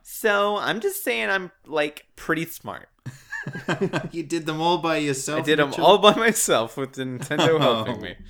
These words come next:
Speaker 2: Oh, well done. <laughs>
Speaker 1: Uh, <laughs> I, I, uh,
Speaker 2: <laughs>
Speaker 1: I'm, I'm in the middle of writing a few things about Labo, uh, at least two separate articles, so, so get excited about that, I guess. Um, but in, in the meantime, let me just say that some of these,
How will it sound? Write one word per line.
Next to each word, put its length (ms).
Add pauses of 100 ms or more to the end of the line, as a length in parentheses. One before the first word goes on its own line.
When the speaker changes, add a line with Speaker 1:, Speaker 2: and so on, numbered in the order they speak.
(280)
Speaker 2:
Oh, 80
well 300
done. 500
<laughs> 920
Speaker 1:
Uh, 340 (240)
<laughs> 60 (680)
I, 180
I, 320
uh, 360
Speaker 2:
<laughs> 40
Speaker 1:
I'm, 180
I'm 160
in 60
the 80
middle 220
of 140
writing 320
a 80
few 220
things 340
about 320 (240)
Labo, 460
uh, 380 (100)
at 180
least 600 (180)
two 400
separate 500
articles, 480
so, 300
so 160
get 140
excited 340
about 300
that, 220
I 140
guess. 500 (460)
Um, 420
but 160
in, 260
in 140
the 60
meantime, 480
let 100
me 80
just 200
say 200
that 220
some 360
of 160
these, 480